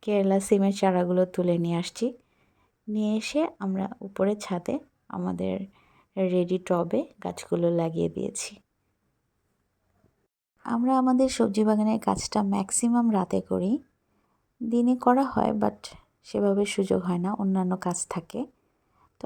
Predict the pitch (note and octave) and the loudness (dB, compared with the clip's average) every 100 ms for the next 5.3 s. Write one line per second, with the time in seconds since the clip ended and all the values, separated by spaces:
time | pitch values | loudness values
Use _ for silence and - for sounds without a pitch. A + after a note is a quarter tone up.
0 | - G#3 G#3 B3 C#4+ D4 C4 B3+ B3 B3 | -2 0 0 2 2 4 2 4 0 2
1 | G3+ G3 A3 D#4+ _ _ _ - A3 A3 | 0 2 0 -2 _ _ _ -4 0 2
2 | A3+ A#3+ A3+ G3+ F#3+ G3+ - - A#3 B3 | 2 2 2 2 2 -2 -2 -2 0 -2
3 | _ _ - G#3+ G3+ A3 A3 A3+ A#3 G3+ | _ _ -6 -4 -2 0 0 2 2 2
4 | G3+ - G#3+ F#3 G3 G3 D4 - _ _ | 0 0 -2 -2 -4 -2 -4 -8 _ _
5 | _ - A#3 | _ -2 -2